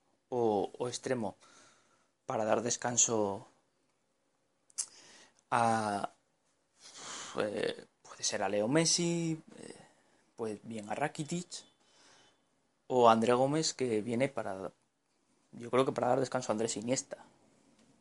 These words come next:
N-, ninguno de los cuatro fichajes,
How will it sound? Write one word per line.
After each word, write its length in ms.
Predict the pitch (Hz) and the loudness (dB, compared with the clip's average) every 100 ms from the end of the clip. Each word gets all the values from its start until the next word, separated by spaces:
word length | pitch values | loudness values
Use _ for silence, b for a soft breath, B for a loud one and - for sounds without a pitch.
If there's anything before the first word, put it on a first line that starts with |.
| _ _ _ _ _ - | _ _ _ _ _ -16
N-, 240 | 127 110 - _ | -12 -12 -16 _
ninguno 580 | 143 127 123 117 127 135 | -14 -10 -6 -2 2 6
de 80 | 135 | 6
los 100 | 127 | 6
cuatro 220 | 135 135 | 2 2
fichajes, 500 | 127 - 139 147 - | -2 -6 -2 -2 -2